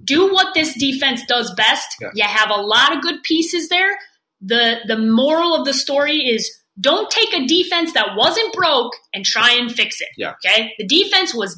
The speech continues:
Speaker 1: damn good in Arizona for a long time. And, and Steve Wilkes' biggest fault in this whole scenario is he took a system that was working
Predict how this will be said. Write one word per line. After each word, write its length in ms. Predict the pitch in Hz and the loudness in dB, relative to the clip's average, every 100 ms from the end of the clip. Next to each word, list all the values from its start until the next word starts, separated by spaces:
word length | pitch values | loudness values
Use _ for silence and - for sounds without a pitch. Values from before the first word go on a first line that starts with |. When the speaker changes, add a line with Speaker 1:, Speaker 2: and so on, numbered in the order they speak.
| - | 0
Speaker 1:
damn 360 | 247 302 302 | 4 4 2
good 220 | 269 262 240 | 4 4 4
in 160 | 226 | 2
Arizona 540 | 220 226 220 220 214 214 - | 2 2 2 0 -2 -2 -2
for 120 | 190 | -2
a 100 | 175 | -2
long 480 | 170 190 240 285 311 | 0 2 2 2 2
time. 240 | 262 196 160 - _ _ _ | 4 2 2 -8 _ _ _
And, 320 | 202 196 202 - 208 | -2 -2 -4 -6 -4
and 180 | 202 | -4
Steve 320 | 190 - 294 285 | -4 0 0 2
Wilkes' 460 | 294 285 262 190 185 - - - | 2 2 -2 -6 -8 -18 -8 0
biggest 400 | 269 370 - - - _ | 2 2 0 -6 -14 _
fault 440 | 349 269 226 226 - | 2 4 2 -2 -6
in 160 | 220 | -4
this 180 | 214 220 | -4 -4
whole 240 | 233 262 | -2 -2
scenario 640 | 277 - 285 254 208 185 175 - - - | -2 -2 0 2 2 0 -4 -10 -18 -10
is 160 | 196 | -2
he 180 | 277 311 | 0 0
took 220 | 330 339 339 - | 2 0 0 -4
a 60 | |
system 480 | 262 392 392 269 233 | -2 -2 -2 -2 2
that 160 | 226 240 | 2 2
was 160 | 262 | 0
working 500 | 285 294 233 202 190 | 0 -2 0 0 -2